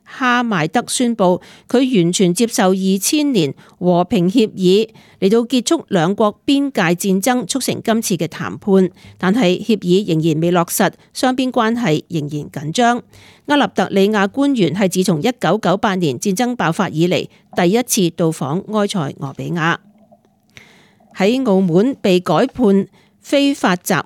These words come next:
會罪成，罰款四萬多元澳門幣嘅立法會議員蘇家豪同埋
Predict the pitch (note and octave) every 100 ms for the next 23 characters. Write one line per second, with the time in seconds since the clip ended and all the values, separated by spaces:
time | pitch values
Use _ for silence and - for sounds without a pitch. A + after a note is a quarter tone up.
0 | E3+ F3 A3 G#3+ F3 - C3+ - - G3+
1 | - F#3 A#3+ - G#3 G3 F3+ D3+ G#3+ A#3+
2 | A#3+ F3+ D3 - G3 G3 G3+ E3+ A3 B3
3 | E3 F#3+ F#3 E3 A#2+ G3+ D#3 E3 A3+ G#3
4 | E3 E3+ E3 G#2+ - _ - C4+ C4 B3+
5 | B3 B3 E3+ - E3+